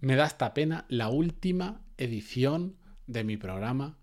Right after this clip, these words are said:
Core Skills. No se va a volver a repetir ese programa tal cual es, ni a ese precio.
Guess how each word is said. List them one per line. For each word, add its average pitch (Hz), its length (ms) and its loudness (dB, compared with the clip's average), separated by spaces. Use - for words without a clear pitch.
Core 117 420 0
Skills. - 600 -4
No 143 340 0
se 120 300 -2
va 139 160 2
a 135 40 2
volver 123 320 0
a 123 100 2
repetir 113 480 -4
ese 117 200 -4
programa 110 580 -4
tal 98 200 -8
cual 107 180 -4
es, 170 300 -4
ni 139 300 -2
a 98 140 -6
ese 107 220 -4
precio. - 640 -6